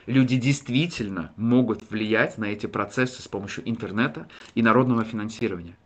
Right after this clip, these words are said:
Мы объединяемся вместе для того, чтобы строить такое будущее и пользоваться им. И, дамы и господа, ты действительно чувствуешь себя как в будущем,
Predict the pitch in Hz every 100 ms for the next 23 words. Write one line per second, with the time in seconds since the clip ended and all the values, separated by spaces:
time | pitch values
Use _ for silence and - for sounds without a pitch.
0 | - - - 139 151 151 156 160 156 147
1 | 139 135 139 190 123 110 117 131 143 131
2 | - - 180 170 - 120 151 127 127 135
3 | 110 - 82 - 123 123 127 113 104 95
4 | - 85 82 _ _ - - 117 120 131
5 | 110 104 - 92 90 151 151 160 226 202
6 | 123 160 170 120 - 110 110 110 107 104
7 | 101 85 - -